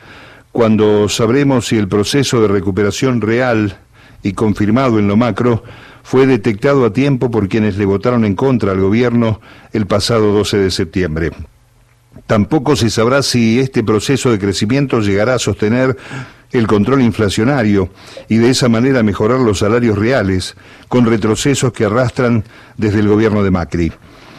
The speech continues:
Otra arista la presenta la territorialidad provincial y municipal, con menos magnitud de actos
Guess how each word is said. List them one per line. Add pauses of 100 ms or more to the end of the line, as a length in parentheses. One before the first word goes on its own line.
(320)
Otra
arista
la
presenta
la
territorialidad
provincial
y
municipal, (160)
con
menos
magnitud
de
actos